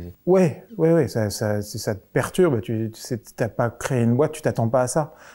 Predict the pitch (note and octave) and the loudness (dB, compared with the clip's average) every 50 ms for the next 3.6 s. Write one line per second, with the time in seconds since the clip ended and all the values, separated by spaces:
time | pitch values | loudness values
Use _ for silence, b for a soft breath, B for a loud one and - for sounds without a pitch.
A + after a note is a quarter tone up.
0 | B B - B2+ A#2+ A#2 A#2 A#2+ A#2 A2+ - - D3 C#3+ C#3+ C#3+ - D3 B2+ - | B B -6 -4 -2 -2 -2 -4 -4 -6 -4 0 2 2 2 2 0 -4 -8 -10
1 | - - C3+ C3 B2 B2 B2+ A#2 A2+ G#2+ A2+ A#2 C3 D#3 D#3 D3+ D3+ D3 D3 C#3+ | -6 -2 0 2 2 2 2 2 0 -2 -2 0 0 2 2 2 2 0 0 0
2 | C#3 C3+ C3+ B2+ B2 B2 B2 - - B2 A2+ - A2 G#2 - - F3+ E3+ F3 - | 0 0 0 0 -2 -2 -4 -4 -2 -2 -2 0 -2 -2 0 0 0 0 0 -2
3 | C3+ A#2+ A2+ A#2 G#2+ G#2 G2+ G2+ G2+ G2+ G#2+ A2 | -4 -2 -2 -2 -2 -2 -2 -2 -4 -4 -6 -8